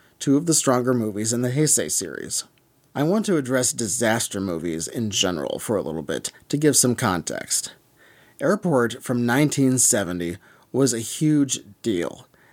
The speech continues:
and I saw it in the nineteen nineties when I was younger. I didn't know it made so much money, and that it had that many Academy Award nominations. It is a good movie, though. I saw the sequels to Airport seventy-five, Airport seventy-seven,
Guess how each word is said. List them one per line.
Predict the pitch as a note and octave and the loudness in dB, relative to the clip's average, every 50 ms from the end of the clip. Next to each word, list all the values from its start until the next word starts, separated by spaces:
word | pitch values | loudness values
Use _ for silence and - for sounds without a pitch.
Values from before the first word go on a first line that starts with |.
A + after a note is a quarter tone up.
| _ _ | _ _
and | - A#2 A#2 G#2 | -4 -4 -2 -2
I | - - E3+ G3 | 0 0 2 2
saw | F#3 - - D3+ C3+ B2 A2 | 4 4 4 4 4 2 2
it | G2+ - | 0 -2
in | - - C3 A#2 | -4 -4 -4 -2
the | A2 G#2 | -2 -2
nineteen | G#2 A2+ A2+ A2+ G#2 - A2 G2 | -2 -2 -2 -2 -2 -2 -2 0
nineties | F#2 F#2+ G2+ G2 D#2+ C#2+ D2 - - | 0 0 0 0 -2 -2 -4 -4 -4
when | G#2 F2 | -4 -4
I | F#2 F2 | -6 -6
was | D#2 - - | -4 -4 -4
younger. | G2 E2+ F2 F#2+ F2 D2 D2 - - _ _ _ _ - _ _ _ _ _ _ _ _ | -4 -4 -6 -6 -8 -8 -8 -10 -12 _ _ _ _ -20 _ _ _ _ _ _ _ _
I | - A#2+ D3+ | -2 0 2
didn't | F3 G#3+ G3 E3 C3+ B2 | 2 4 4 2 2 2
know | C3 B2+ B2 A#2+ | 2 4 4 4
it | A2 A2+ | 4 2
made | A2+ G#2+ G#2+ G#2 G2 | 0 -2 -2 0 0
so | - - A#2 G#2 | 0 0 2 0
much | G2 E2+ E2+ - | -2 -4 -4 -4
money, | G#2+ F#2+ E2+ D#2 A#1+ G1+ - A2 G#2+ _ _ _ _ _ _ _ _ _ _ _ _ _ _ _ _ | -4 -4 -4 -4 -6 -6 -8 -10 -12 _ _ _ _ _ _ _ _ _ _ _ _ _ _ _ _
and | - C3 C3 C#3 C#3 B2 | -2 2 4 4 4 4
that | B2 A2 | 4 2
it | G#2+ A#2 | 2 2
had | A2+ G#2+ G#2+ F#2+ | 2 2 2 2
that | G#2 G2+ F#2 G#2+ | 2 0 0 0
many | A2 G#2+ G2+ F#2+ E2 | -2 -2 -2 -2 -4
Academy | E2 - A#2+ G2 F2+ E2+ F#2 E2+ | -4 -2 -2 0 0 -2 -2 -4
Award | F#2 G2 A#2+ C#3+ E3+ F3 D3 | -4 -2 2 4 4 4 4
nominations. | A2+ F#2 F2+ F2+ E2 D#2 F2+ F2+ - - - D#2 B1+ A#1+ - - - - - _ _ _ _ _ _ _ _ _ _ _ _ - | 2 -2 0 -2 -2 -4 -6 -4 -4 -4 -4 -4 -6 -4 -6 -6 -6 -6 -20 _ _ _ _ _ _ _ _ _ _ _ _ 0
It | - C#3+ | 2 4
is | F#3+ A3 G#3 | 4 4 4
a | G3 | 4
good | D3+ C#3+ D3 C3+ A#2 | 4 4 2 4 4
movie, | A#2 A#2 G#2+ E2+ E2 C#2+ | 2 0 0 0 -2 -6
though. | A#1 G#1+ G1+ - - G#2+ - _ _ _ _ - - - - - - | -6 -6 -8 -8 -10 -12 -16 _ _ _ _ -20 -20 -20 -20 -6 0
I | B2+ C3+ | 2 2
saw | - - F3+ F#3+ G3 | 4 4 4 4 4
the | E3+ D#3 | 2 2
sequels | - - C#3+ C#3 B2+ - B2 B2 A#2 - - | 2 4 2 2 2 2 -2 0 0 0 0
to | - A#2 G2+ G#2 G#2+ | 0 0 2 0 0
Airport | E2 A#2+ C3 C3 - - C#3 C3 C3 - | 2 0 0 0 0 0 0 0 0 0
seventy-five, | - - C3+ B2 C3 B2+ B2+ B2 - - A#2+ A#2 A2+ A2+ A#2+ A2+ F#2+ | 0 0 2 2 2 0 0 0 0 0 0 2 2 2 0 0 -2
Airport | F2 F2+ - - - - | -4 -6 -8 -12 -10 -6
seventy-seven, | - - - D#2 G1+ B1 - - - C#3 C#3+ C#3 B2+ C3+ C3+ C3+ C3+ B2+ | -4 -4 -4 -4 -8 -6 -4 -2 0 2 2 2 4 2 2 2 2 0